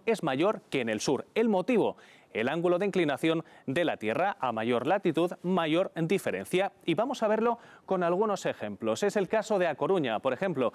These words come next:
La diferencia entre el día más corto y más largo del año es de seis horas y veintisiete minutos, que contrasta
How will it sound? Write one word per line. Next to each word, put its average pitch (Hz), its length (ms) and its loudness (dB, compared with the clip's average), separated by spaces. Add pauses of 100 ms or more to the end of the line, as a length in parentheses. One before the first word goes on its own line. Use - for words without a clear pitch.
(240)
La 135 140 0
diferencia 156 720 0
entre 143 420 -2
el 131 80 2
día 180 180 2
más 185 200 -2
corto 175 260 0
y 127 60 2
más 143 240 -2
largo 156 280 0
del 196 120 4
año 190 280 -2 (220)
es 151 180 -2
de 151 140 0
seis 190 380 -2
horas 175 320 0
y 214 160 0
veintisiete 180 680 0
minutos, 151 480 -2
que 240 160 0
contrasta 160 720 -4